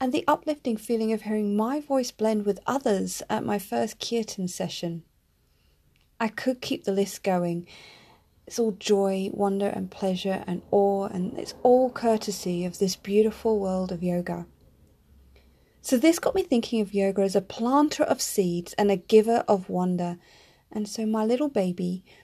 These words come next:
became known as Seeds of Wonder.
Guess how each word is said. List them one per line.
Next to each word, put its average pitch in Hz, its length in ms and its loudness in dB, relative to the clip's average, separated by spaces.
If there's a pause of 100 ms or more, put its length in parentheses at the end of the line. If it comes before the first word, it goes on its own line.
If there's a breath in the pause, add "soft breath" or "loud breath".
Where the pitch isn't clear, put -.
became 190 420 -2
known 202 320 2
as 190 180 -2
Seeds 196 560 -2
of 180 220 -8
Wonder. 175 460 -4